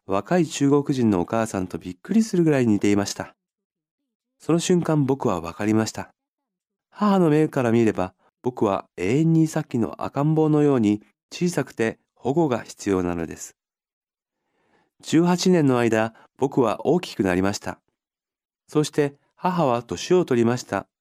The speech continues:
世の中も変わりましたが、母の愛と献身的な姿勢だけは変わりません。僕は以前、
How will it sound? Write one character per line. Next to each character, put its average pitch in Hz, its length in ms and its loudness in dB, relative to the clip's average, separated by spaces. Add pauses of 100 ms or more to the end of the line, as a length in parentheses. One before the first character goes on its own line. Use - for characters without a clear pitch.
(840)
世 95 140 2
の 151 100 2
中 156 260 0
も 120 180 0
変 98 120 -2
わ 117 80 0
り 151 80 4
ま 151 100 2
し 143 60 -6
た 123 160 -4
が、 113 220 -2 (560)
母 180 320 0
の 156 200 0
愛 123 220 0
と 104 300 -2
献 127 180 0
身 165 320 0
的 160 200 -4
な 147 140 2
姿 120 220 -8
勢 147 220 4
だ 139 120 0
け 139 140 0
は 104 320 0
変 90 100 -2
わ 95 80 0
り 120 80 2
ま 120 140 2
せ 117 140 -2
ん。 92 40 -2 (1120)
僕 185 220 -2
は 147 140 4
以 117 80 2
前、 90 240 0